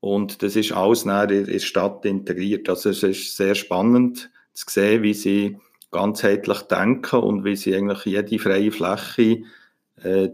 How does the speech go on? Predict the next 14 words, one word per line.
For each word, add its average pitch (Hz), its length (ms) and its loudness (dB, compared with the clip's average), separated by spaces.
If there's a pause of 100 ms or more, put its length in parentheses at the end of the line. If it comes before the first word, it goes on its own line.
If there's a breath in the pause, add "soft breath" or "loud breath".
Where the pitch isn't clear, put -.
tue 101 440 4
begrünen 104 800 4
mit 98 360 0
Bäumen 107 420 4
oder, 98 300 2 (140)
oder 95 240 0
Büschen. - 580 -4 (720 loud breath)
Wir 120 160 4
sind 120 220 4
dann 117 200 6
noch 113 540 0
auf 107 240 2
das - 160 -8
grösste 113 880 4